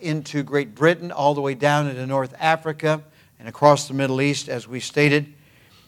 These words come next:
And so he wanted, he needed, perhaps, some taxation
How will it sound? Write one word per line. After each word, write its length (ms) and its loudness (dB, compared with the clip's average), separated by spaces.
And 100 -16
so 180 6
he 120 4
wanted, 580 4
he 140 -4
needed, 680 2
perhaps, 580 -2
some 240 -8
taxation 880 2